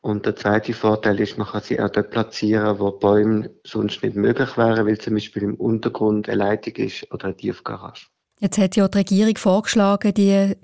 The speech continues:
Speaker 2: grünen Inseln, die Pflanzentöpfe et cetera im Turnus von drei Jahren auch dynamisch zu verschieben, von Standort zu Standort. Das findet die Kommission keine gute Idee. Warum nicht?
Speaker 1: Nein, wir haben da länger darüber diskutiert und sind dann zur Einschätzung gelangt, dass das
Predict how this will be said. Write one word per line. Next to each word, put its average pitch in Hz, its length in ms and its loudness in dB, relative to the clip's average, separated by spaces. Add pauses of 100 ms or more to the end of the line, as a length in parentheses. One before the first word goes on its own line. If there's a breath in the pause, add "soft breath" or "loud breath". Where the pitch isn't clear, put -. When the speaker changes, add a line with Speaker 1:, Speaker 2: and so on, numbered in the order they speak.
Speaker 2:
grünen 202 400 4
Inseln, 214 480 4
die 202 140 2
Pflanzentöpfe 196 720 2
et - 80 -6
cetera 196 420 2
im 180 160 2
Turnus 208 480 4
von 202 140 2
drei 185 180 2
Jahren 185 560 4
auch 180 60 0
dynamisch 180 440 4
zu - 140 -4
verschieben, 247 580 2
von 220 120 2
Standort 226 580 2
zu - 80 -2
Standort. 214 600 2 (720 loud breath)
Das 196 280 2
findet 202 260 4
die - 20 -12
Kommission 190 540 4
keine 185 280 0
gute 254 320 0
Idee. 233 320 2
Warum 170 300 2
nicht? 262 300 0 (260)
Speaker 1:
Nein, 117 300 4
wir 139 100 2
haben 131 80 2
da 120 80 2
länger 123 260 4
darüber 127 240 -2
diskutiert 127 720 0
und 117 140 2
sind 117 380 2 (100)
dann 110 340 2
zur - 160 -6
Einschätzung 117 540 -2
gelangt, 107 400 0
dass - 240 -4
das - 400 -8